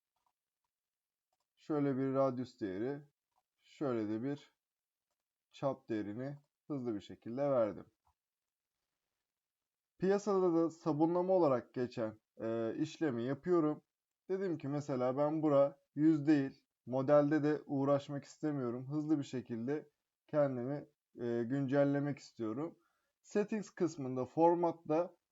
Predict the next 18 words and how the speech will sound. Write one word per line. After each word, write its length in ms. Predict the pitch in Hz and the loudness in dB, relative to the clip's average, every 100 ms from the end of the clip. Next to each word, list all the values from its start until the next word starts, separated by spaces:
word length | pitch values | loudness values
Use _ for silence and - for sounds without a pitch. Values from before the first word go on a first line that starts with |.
| _ - | _ -2
Overrided 800 | 180 196 190 185 185 160 143 - | 2 6 8 10 10 8 0 0
Dimension 580 | 170 175 185 175 151 | 2 2 0 -4 -6
Tags'i 520 | 123 135 113 - 104 104 _ _ _ _ _ _ | -6 -6 -8 -8 -10 -10 _ _ _ _ _ _
aktif 380 | - 147 - 196 | -2 -2 -4 -4
ettiğinizde 840 | 190 160 135 123 113 104 123 185 208 _ _ _ - | -2 -2 -4 -4 -4 -6 -2 -2 -4 _ _ _ -6
ilgili 460 | 196 180 196 190 | -6 -4 -2 -4
kısımda 720 | - - 127 120 147 190 - _ _ _ _ _ _ _ _ _ _ | -6 -8 -6 -2 2 2 0 _ _ _ _ _ _ _ _ _ _
mesela 580 | 156 180 131 120 143 - - _ _ _ _ _ _ _ _ _ 151 | -8 -6 -4 0 2 0 -6 _ _ _ _ _ _ _ _ _ 0
benim 320 | 156 156 156 | 2 2 0
parçam 460 | 170 147 - 151 | 2 2 2 -4
iki 180 | 151 147 | -4 0
yüz 120 | 147 | 2
elli 160 | 151 151 | 2 2
olacak 440 | 151 123 127 160 | 2 2 -2 -2
ama 180 | 151 151 | -2 0
model 380 | 151 147 151 160 | 2 4 4 4
sayfasında 720 | 160 135 113 113 123 139 160 | 2 -4 -4 -10 -8 -4 -2
bunu 400 | 151 147 165 175 | 0 0 -2 -4